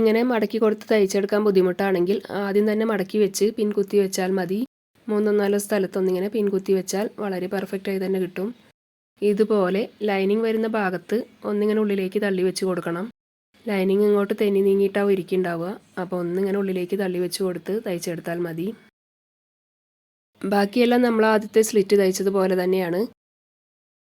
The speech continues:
ഇതിലിപ്പോൾ പ്രത്യേകിച്ചുള്ളത് നമ്മൾ ഒപ്പം തയ്ക്കുന്നതിനനുസരിച്ച്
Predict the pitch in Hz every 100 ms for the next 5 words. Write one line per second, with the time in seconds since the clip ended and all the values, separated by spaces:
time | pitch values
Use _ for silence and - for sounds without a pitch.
0 | _ _ _ 202 208 190 214 226 226 226
1 | 220 208 202 196 226 196 202 240 - 196
2 | 185 185 208 202 202 196 214 214 190 190
3 | 190 196 202 190 190 185 208